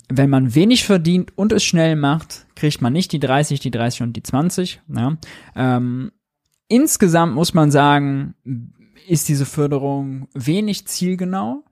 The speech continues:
und sie hört sehr schnell auf, ja. Also dreißig Prozent für alle und vierzigtausend zu versteuerndes Haushaltseinkommen ist jetzt wahrlich nicht viel, ja. Äh, damit wird man nicht viele, außer vielleicht Rentner,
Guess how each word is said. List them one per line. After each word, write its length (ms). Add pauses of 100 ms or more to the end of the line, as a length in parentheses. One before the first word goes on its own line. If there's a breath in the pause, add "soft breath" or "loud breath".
(360 loud breath)
und 160
sie 140
hört 340
sehr 220
schnell 320
auf, 480
ja. 200
Also 200
dreißig 420
Prozent 400
für 160
alle 320 (480 loud breath)
und 140
vierzigtausend 680
zu 80
versteuerndes 400
Haushaltseinkommen 720
ist 60
jetzt 180
wahrlich 400
nicht 220
viel, 380 (260)
ja. 340 (300 loud breath)
Äh, 340
damit 360
wird 120
man 180
nicht 280
viele, 500
außer 320
vielleicht 600
Rentner, 560